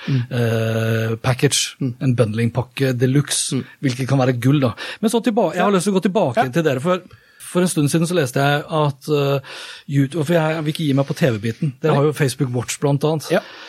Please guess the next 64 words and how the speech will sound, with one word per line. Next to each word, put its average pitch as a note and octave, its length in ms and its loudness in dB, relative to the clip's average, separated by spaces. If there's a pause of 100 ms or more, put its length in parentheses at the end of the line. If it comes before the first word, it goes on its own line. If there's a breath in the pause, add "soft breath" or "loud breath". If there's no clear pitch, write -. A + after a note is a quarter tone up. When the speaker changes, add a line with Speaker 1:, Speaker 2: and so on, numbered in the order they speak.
(260 loud breath)
Speaker 2:
Og E3+ 80 -2
jeg E3 80 2
leste D3 220 0
jo D#3 80 2
da D3 100 2
på, D#3 640 2
jeg D3 80 -2
tror - 40 -8
det C#3+ 100 -2
var D3 100 0
The B2+ 80 -2
Guardian, A#2+ 400 0
som F3+ 140 -2
hadde C#3+ 180 2
en B2+ 60 -2
sånn C3 180 -2
sak B2 240 -4
om B2+ 80 -4
at B2 80 -4
YouTube B2+ 420 -2
vokste C3 340 -6
mest D3 380 0
i D#3 140 -6
prosent D#3 520 -2 (160)
på C3 280 0
den C3+ 140 -4
største - 480 -2
skjermen. F2+ 360 -10 (120)
Speaker 1:
Mm. A#2+ 140 -4 (100)
Speaker 2:
Så - 60 -16
vi C#3+ 60 -8
snakker C#3 200 -2
jo C#3 60 0
om C3+ 80 2
lineær C3+ 340 0
T C3+ 100 -4
V C3 80 -4
går C#3 160 0
ned, D3 220 0
samtidig A#2 420 -2
så B2+ 100 -4
selges G#2 440 -2
det A#2+ 100 -6
jo E3 240 0 (120)
T A2 180 -2
V-skjermer A2 500 -4
som A#2 160 -4
hakka - 400 -6
møkk. C#3 300 -4
Speaker 1:
Mm. B2 160 -2 (240 loud breath)
Speaker 2:
Men C#3+ 120 4
det C#3 100 4
går B2+ 180 2
da A#2 120 2
med A#2 160 2
Apple A#2 200 -6
T B2+ 120 -4
V A#2+ 160 -2
og A2+ 80 -4
Chromecast G#2+ 600 -6
og G#2 240 -6
Airplay A#2 380 -4
og G#2+ 80 -8
whatever. G#2 320 -2